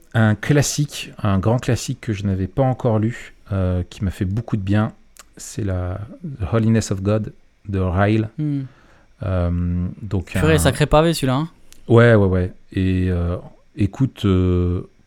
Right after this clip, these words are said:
Speaker 1: pff, euh, ouais, une grosse claque.
Speaker 2: Hmm.
Speaker 1: Euh, une grosse claque. Ça
Speaker 2: Moi, j'avais
Speaker 1: rejoint
Speaker 2: commencé, je l'ai pas fini encore.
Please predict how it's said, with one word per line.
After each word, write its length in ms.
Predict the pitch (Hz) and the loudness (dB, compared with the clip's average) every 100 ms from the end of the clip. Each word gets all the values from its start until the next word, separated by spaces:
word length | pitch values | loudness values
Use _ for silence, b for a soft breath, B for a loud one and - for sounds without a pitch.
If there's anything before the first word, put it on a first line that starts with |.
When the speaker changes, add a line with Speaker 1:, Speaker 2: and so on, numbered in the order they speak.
| - | -20
Speaker 1:
pff, 540 | - - - - - - | -18 -18 -20 -20 -16 -10
euh, 460 | 101 92 90 90 95 - | -6 -6 -6 -6 -8 -6
ouais, 160 | 95 | -2
une 120 | 95 | -2
grosse 200 | 90 92 | -2 -4
claque. 380 | - 107 - - b b b b b b b b | -6 -6 -8 -12 b b b b b b b b
Speaker 2:
Hmm. 160 | 151 143 | 0 2
Speaker 1:
Euh, 300 | 135 - 92 92 92 - | 2 2 0 -2 -4 -2
une 100 | 98 | -2
grosse 240 | 92 95 - | 0 -2 0
claque. 280 | 113 120 - | 0 -2 -2
Ça 140 | - | 0
Speaker 2:
Moi, 100 | - | 4
j'avais 220 | 170 160 175 | 8 8 10
Speaker 1:
rejoint 80 | |
Speaker 2:
commencé, 320 | 185 185 - 196 | 10 8 6 4
je 100 | 156 | 4
l'ai 80 | |
pas 140 | 143 151 | 4 4
fini 240 | - 160 | 4 4
encore. 340 | 147 131 120 | 4 2 -6